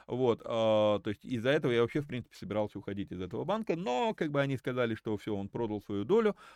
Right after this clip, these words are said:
а, будет ребрендинг, поэтому вот еще раз переводом вот на этот номер. А, пока еще это та-, ну, выбираете банк Тинькофф, потом это будет какое-то название. Пока что я решил там остаться. Вот,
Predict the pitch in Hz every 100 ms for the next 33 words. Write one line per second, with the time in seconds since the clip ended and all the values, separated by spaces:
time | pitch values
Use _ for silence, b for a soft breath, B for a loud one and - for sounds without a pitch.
0 | B - 107 101 101 101 98 98 107 120
1 | 104 87 113 165 214 196 180 156 110 107
2 | 101 98 101 - - - _ _ _ 98
3 | - 156 160 147 b b b _ 110 117
4 | 123 131 117 107 104 101 107 101 101 -
5 | 135 170 175 165 b b b b - 107
6 | - 123 - 160 185 - 175 175 120 -
7 | 107 - - 117 92 87 98 101 110 104
8 | 101 104 107 104 - 104 156 - 101 120
9 | 101 90 101 - - 98 98 98 98 95
10 | 98 104 143 143 101 101 - 101 90 90
11 | 95 - - B B B - 139